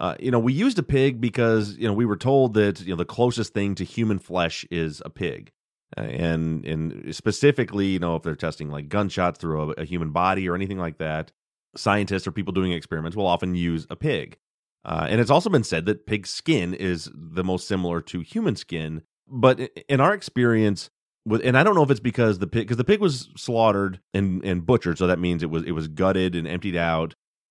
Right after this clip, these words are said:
a few days at least before we got the pig. So it was in cold storage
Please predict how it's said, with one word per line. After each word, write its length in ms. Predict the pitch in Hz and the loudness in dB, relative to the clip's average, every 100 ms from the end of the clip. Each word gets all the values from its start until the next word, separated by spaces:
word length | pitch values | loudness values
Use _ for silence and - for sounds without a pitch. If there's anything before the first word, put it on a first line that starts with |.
| - | -10
a 280 | 73 73 82 | -8 -6 -4
few 220 | 120 113 | 0 4
days 340 | 107 101 90 | 6 4 2
at 120 | 92 | -2
least 340 | 98 90 - - | -2 -4 -6 -8
before 640 | 87 - 110 101 95 90 87 | -8 0 4 6 6 4 4
we 160 | 90 | 0
got 260 | 78 82 80 | 0 0 -2
the 60 | 76 | -6
pig. 360 | 73 - - | -12 -14 -12
So 160 | 76 76 | -10 -8
it 80 | 76 | -6
was 200 | 76 85 | -6 -8
in 100 | 80 | -6
cold 300 | 87 85 - | -4 -4 -4
storage 580 | - 87 80 76 67 | 0 2 2 -2 -8